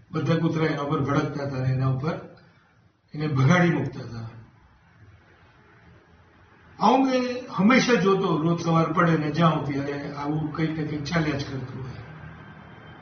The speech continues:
કારણ કે કૂતરાઓનું બી એક હોય છે કે ભાઈ આ મારી લિમિટ છે ને આની અંદર તારે આવવાનું નહીં, એટલે ત્યાં આગળ જે બી કોઈ ખાવાનું વગેરે નાખતા હોય એ લોકોને મળી જાય, કદાચ એ રીતની એમની સમજણ હશે જે મેં મારી સમજણમાં મૂકી.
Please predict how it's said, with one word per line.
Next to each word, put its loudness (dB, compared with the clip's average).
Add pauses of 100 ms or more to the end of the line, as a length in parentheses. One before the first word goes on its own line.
(920)
કારણ 0
કે 2
કૂતરાઓનું 6
બી 4
એક 4
હોય 2
છે 2
કે -2
ભાઈ 0
આ 4
મારી 4
લિમિટ 2
છે -2
ને -4
આની -2
અંદર -4
તારે -4
આવવાનું 2
નહીં, 2
એટલે 0
ત્યાં 0
આગળ 0
જે 0
બી -2
કોઈ 0 (320)
ખાવાનું 0
વગેરે 2
નાખતા 0
હોય 4
એ 4
લોકોને 0
મળી 4
જાય, 0
કદાચ -4 (460)
એ 4
રીતની 2
એમની 0
સમજણ -2
હશે 2
જે -2
મેં -2 (400)
મારી 2
સમજણમાં 0
મૂકી. 2